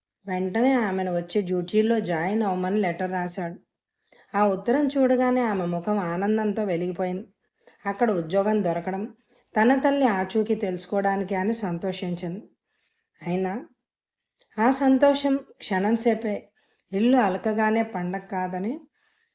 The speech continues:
ఎక్కడో ముస్సోరీలో తనకు ఉద్యోగం వచ్చినంత మాత్రాన తన తల్లి జాడ ఎలా తెలుస్తుంది? ముందు మద్రాసు వెళ్ళాలి, అక్కడ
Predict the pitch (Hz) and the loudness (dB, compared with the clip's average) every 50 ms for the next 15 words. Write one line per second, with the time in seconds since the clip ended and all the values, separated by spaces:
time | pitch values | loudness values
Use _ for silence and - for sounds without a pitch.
0 | _ _ _ _ - 185 185 185 - 214 208 240 240 220 202 190 180 - - 233 | _ _ _ _ -4 -4 -4 -2 0 2 2 4 4 2 2 -2 -4 -2 0 0
1 | 247 254 254 240 233 220 220 220 208 196 190 170 190 165 156 156 196 202 202 214 | 4 4 4 4 4 2 0 0 -2 -4 -2 -4 -4 -6 -4 0 0 2 2 2
2 | 214 196 180 180 - 196 185 180 185 175 180 175 170 165 175 170 180 208 208 202 | 0 -2 -2 -4 -4 -4 -4 -4 -4 -4 -4 -4 -4 -4 -6 -6 -6 -4 -4 -2
3 | 196 185 175 175 - - - - 190 190 196 202 202 220 240 240 240 233 208 170 | -4 -4 -6 -8 -10 -12 -12 -6 -4 -2 -2 -2 0 2 2 2 4 2 0 0
4 | 185 180 180 190 196 208 196 175 170 180 190 196 196 220 220 214 214 - - 226 | 0 0 0 0 -2 -2 -2 -2 -2 0 -2 -2 -2 -2 -4 -4 -6 -6 -6 -4
5 | 214 220 240 294 381 - - _ _ _ _ _ _ _ _ _ _ _ _ _ | -2 -2 -2 -4 -6 -10 -16 _ _ _ _ _ _ _ _ _ _ _ _ _
6 | _ _ - 180 196 214 226 220 190 175 165 165 185 202 220 214 - 208 185 180 | _ _ -8 -2 0 2 2 2 2 0 -2 -2 0 -2 -2 -2 -2 -4 -2 -2
7 | 180 180 180 175 180 - - _ _ _ _ _ _ _ _ _ _ - - 180 | -2 -2 -2 -4 -6 -10 -14 _ _ _ _ _ _ _ _ _ _ -10 -8 -8
8 | 175 - 196 180 180 190 208 240 | -2 -2 0 2 2 2 0 -2